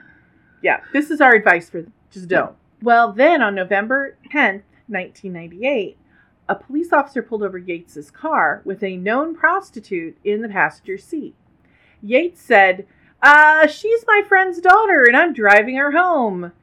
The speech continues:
Speaker 1: And the police were like, "Okay," and kept doing it, and went along their way. Well, two days later, his middle daughter, Amber, then nineteen, shows up at the county jail and says her father is hitting her all the time. So they, you know,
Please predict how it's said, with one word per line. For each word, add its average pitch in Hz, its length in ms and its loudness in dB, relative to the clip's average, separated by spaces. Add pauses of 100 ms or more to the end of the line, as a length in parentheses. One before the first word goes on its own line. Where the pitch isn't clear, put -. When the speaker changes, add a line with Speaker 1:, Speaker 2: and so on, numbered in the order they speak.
Speaker 1:
And 247 140 -4
the 247 60 -2
police 285 260 -6
were 294 80 2
like, 262 140 -2 (260)
"Okay," 226 540 2 (100)
and 202 420 -8 (140)
kept 160 200 -10
doing 214 220 -2
it, - 140 -10 (520)
and 185 440 0
went 165 160 -4
along 196 180 -2
their 185 140 -2
way. 131 320 -6 (480)
Well, 208 100 -4
two 349 200 -2
days 349 260 -2
later, 180 320 -2
his 185 140 -20
middle 285 340 -4
daughter, 180 400 -2
Amber, 220 460 -4
then 175 280 -10
nineteen, 294 540 -12
shows 220 340 -8
up 196 160 -4
at - 60 -20
the 185 80 -12
county 170 360 -8
jail 240 540 -2
and 202 140 -10
says 180 300 -4
her 214 100 -8
father 175 460 -2
is 180 160 -8
hitting 392 280 2
her 233 140 4
all 170 100 2
the 165 120 -6
time. 143 460 -8 (100)
So 269 380 2
they, 240 440 0
you 233 100 -8
know, 185 300 -4